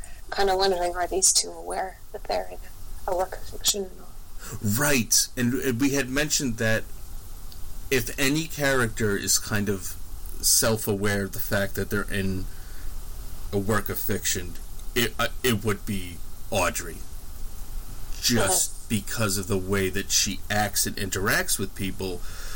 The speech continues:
Speaker 2: um, spoiling her father's business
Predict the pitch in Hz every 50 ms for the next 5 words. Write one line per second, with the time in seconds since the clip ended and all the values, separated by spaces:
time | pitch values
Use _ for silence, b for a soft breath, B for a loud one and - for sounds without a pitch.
0 | B B B B - 98 98 95 92 92 90 90 90 92 95 - - - - -
1 | - - - - - - - - - - - - - - - - - - - -
2 | - 135 127 120 120 117 113 113 113 107 98 107 110 107 - 117 104 101 95 95
3 | 92 - - - 110 104 98 - 110 104 101 95 - - - -